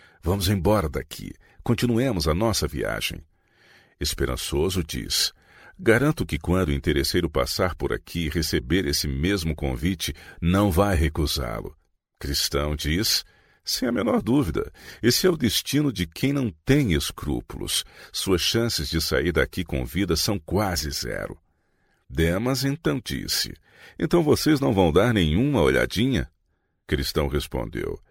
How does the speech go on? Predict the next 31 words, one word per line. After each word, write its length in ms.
"Demas, 600
você, 500
o 160
inimigo 560
do 100
caminho 400
reto 440
do 100
Senhor 500
e 160
um 140
dos 220
juízes 580
da 140
sua 340
majestade, 880
já 460
lhe 180
condenou 640
por 240
isso. 480
E 120
agora 540
está 260
querendo 340
que 100
nós 220
caiamos 500
na 140
mesma 420
condenação? 720